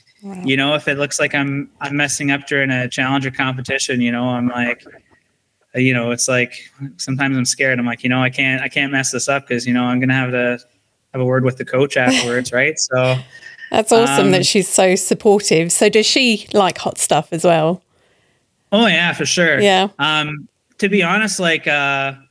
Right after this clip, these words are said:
Speaker 2: like, you know, when I started and stuff, you know, I was really into hot sauce and she was, like, kinda, you know, just mildly into it. But right now she's, like, into hot sauce more than, more than I am, to be honest. Like, she wants to try all the different kinds of different flavors. And, you know, she,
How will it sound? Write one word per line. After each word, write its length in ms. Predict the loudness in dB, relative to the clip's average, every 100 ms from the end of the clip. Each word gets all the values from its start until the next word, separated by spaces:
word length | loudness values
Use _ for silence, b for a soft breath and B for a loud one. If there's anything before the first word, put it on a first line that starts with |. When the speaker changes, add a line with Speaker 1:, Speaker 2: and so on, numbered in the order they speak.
| _ _ _ _ _ _
Speaker 2:
like, 180 | -4 -4 -2
you 100 | -2
know, 140 | -2
when 120 | -2
I 60 | -2
started 400 | 0 0 0 0
and 120 | -4
stuff, 420 | -4 -4 -4 -10 _ _ _
you 80 | -6
know, 100 | -2
I 120 | -2
was 160 | -4
really 180 | -2 -2
into 140 | -2 -2
hot 240 | -4 -2
sauce 340 | -2 -2 -4
and 120 | -8 -6
she 160 | -4
was, 180 | -4 -2
like, 360 | -2 -2 -4 -10 b b b _ _
kinda, 500 | -4 0 0 0 -2
you 100 | -2
know, 120 | -4
just 220 | -4 -8 -8
mildly 420 | -4 -2 0 0
into 220 | 0 0
it. 160 | -2 -2
But 140 | -2 0
right 220 | 0 0
now 240 | 0 0
she's, 340 | -2 -4 -2 0
like, 380 | 0 -2 -6 _ -6
into 220 | -4 -2
hot 240 | -2 -4
sauce 380 | -2 -2 -2 -4
more 200 | -4 -4
than, 400 | -2 -2 -4 -4
more 180 | -2 -2
than 120 | 0
I 160 | -2 -2
am, 120 | -2
to 60 |
be 120 | -2 -2
honest. 340 | 0 -2 -4
Like, 120 | -6
she 200 | -4 -2
wants 280 | 0 0 -2
to 60 | -6
try 520 | -2 0 2 0 -2 b b b b
all 160 | -2 0
the 80 | -2
different 300 | -4 -6 -2
kinds 360 | 0 0 0
of 60 | -4
different 240 | -8 -8 -6
flavors. 580 | -2 0 0 -2 -2
And, 240 | -4 -4 -2
you 100 | 0
know, 220 | 0 -2
she, 440 | -4 -2 -2 -4